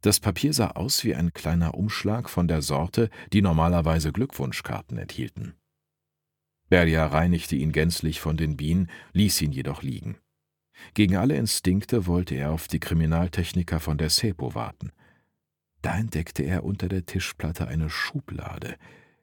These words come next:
Er ging in die Knie und zog sie vorsichtig heraus. Der Knall war überirdisch und die Kraft, die Berja zurückwarf, gigantisch.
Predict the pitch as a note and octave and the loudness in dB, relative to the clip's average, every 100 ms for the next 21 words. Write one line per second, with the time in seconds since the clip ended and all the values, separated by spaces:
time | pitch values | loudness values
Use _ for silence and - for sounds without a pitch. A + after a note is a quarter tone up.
0 | _ - F2 F2+ G2+ F2 E2+ - D#2 E2 | _ 2 4 6 6 6 4 2 2 4
1 | G#2 G#2+ G2 E2+ - F2 E2 - D2+ - | 4 4 2 2 2 2 0 0 0 -2
2 | - F#2+ G#2+ G2+ E2+ - D2 - D2+ B1 | -4 -2 -2 0 -2 -2 -6 -4 -4 -4
3 | A#1 - - - _ _ _ _ _ _ | -6 -6 -8 -10 _ _ _ _ _ _
4 | _ _ _ - D2+ - D2+ C2 B1+ B1 | _ _ _ -2 -2 0 -2 -2 -4 -6
5 | C2 A1+ G#1+ A1+ A1+ - - _ _ - | -6 -6 -6 -6 -6 -8 -10 _ _ 2
6 | F#2+ F2+ - B2 C#3+ - F#2 D2 F2+ G2 | 4 4 2 2 2 2 2 4 4 4
7 | F2+ - D2+ E2+ - - C#2 - D#2+ C#2 | 2 2 0 0 -2 0 0 0 -2 0
8 | F2 E2 - - - | 0 0 -2 -6 -8